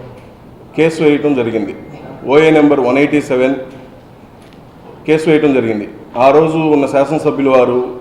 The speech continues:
రాష్ట్రంలో ఇసుక కాంట్రాక్ట్ను జేపీ వారు నిర్వహిస్తున్నారు, మన పెదకూరుపాడు నియోజకవర్గంలో మనకి సంబంధం లేకుండా ఎక్కడి నుంచో వచ్చిన జేపీ వారు ఇసుక వ్యాపారం నిర్వహించడం ఏంటని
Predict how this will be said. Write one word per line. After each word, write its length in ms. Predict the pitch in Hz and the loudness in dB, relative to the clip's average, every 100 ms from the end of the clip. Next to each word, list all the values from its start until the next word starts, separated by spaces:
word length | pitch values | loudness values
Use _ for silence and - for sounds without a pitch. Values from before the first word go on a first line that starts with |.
| 117 | -4
రాష్ట్రంలో 640 | 120 139 165 156 147 147 131 - - - - - - | 0 0 0 0 0 -2 -4 -14 -20 -20 -20 -20 -14
ఇసుక 220 | 127 - 170 | -12 -4 0
కాంట్రాక్ట్ను 720 | 156 147 151 139 139 139 131 120 | 0 2 0 0 -2 -4 -6 -6
జేపీ 360 | 120 151 160 | 0 0 2
వారు 180 | 151 147 | 2 2
నిర్వహిస్తున్నారు, 680 | 139 131 131 123 127 104 98 - - - - - - - | 2 -2 -4 -6 -6 -4 -6 -12 -20 -20 -20 -20 -20 -4
మన 120 | 120 | -4
పెదకూరుపాడు 600 | 127 147 151 170 156 160 | 0 -2 0 0 2 2
నియోజకవర్గంలో 920 | 151 151 135 147 131 143 139 139 135 - 123 | 4 4 4 -2 0 0 0 0 -4 -8 -4
మనకి 200 | 135 127 | -4 -2
సంబంధం 440 | 143 147 151 147 | 0 2 4 4
లేకుండా 600 | 139 135 135 131 127 127 120 | 4 2 0 0 0 -2 -6
ఎక్కడి 280 | 117 151 151 | -4 2 2
నుంచో 260 | 143 143 | 2 0
వచ్చిన 240 | 135 143 123 | -2 -4 -2
జేపీ 280 | 127 127 135 | -2 0 0
వారు 380 | 131 127 127 - - - - 123 | 2 0 -2 -6 -14 -18 -14 -14
ఇసుక 220 | 120 170 | -2 2
వ్యాపారం 540 | 156 156 151 143 143 - - | 4 4 4 2 -2 -6 -8
నిర్వహించడం 540 | 123 135 139 131 135 131 | -4 0 -2 -2 -4 -2
ఏంటని 540 | 127 131 127 127 | 0 0 -2 -2